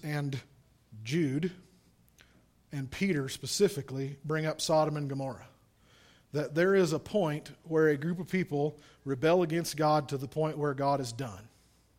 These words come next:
Individual people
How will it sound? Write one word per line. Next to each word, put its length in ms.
Individual 720
people 720